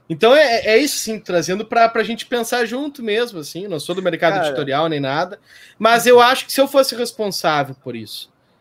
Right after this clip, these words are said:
Speaker 1: e pensasse que eu ia lançar essa obra num país que se ferrou tanto com isso e que tantos
Speaker 2: É.
Speaker 1: leitores meus possivelmente se ferraram com esse nome,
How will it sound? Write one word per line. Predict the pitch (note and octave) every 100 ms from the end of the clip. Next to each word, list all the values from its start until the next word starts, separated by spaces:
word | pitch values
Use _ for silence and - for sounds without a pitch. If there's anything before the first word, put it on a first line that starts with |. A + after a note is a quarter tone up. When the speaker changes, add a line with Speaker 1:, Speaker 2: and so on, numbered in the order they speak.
| _
Speaker 1:
e | D3
pensasse | C#3+ F#3 F3+ G3 F#3 -
que | G3
eu |
ia |
lançar | G3 F#3 G#3+
essa | G3+ A3
obra | G3+ F3+ D#3 C#3
num | D3+
país | D#3+ F#3+ F3 D3 -
que | - _
se | - -
ferrou | - D#3 F3+
tanto | G#3 - A3+ C#4 C#4+
com | - G#3+
isso | D#3 F3+ - - _ _ _ _ -
e | F3+
que | G3
tantos | - G#3+ C4+ C#4+ C4
Speaker 2:
É. |
Speaker 1:
leitores | B3 A#3+ A#3 A3+ G#3
meus | G3+ F#3
possivelmente | - F#3 G3 G3+ G3 F3+ E3
se | -
ferraram | F3+ D3+ F3 F3 A3+ A#3+
com | G3+
esse | E3 D#3+
nome, | C#3+ D#3+ G3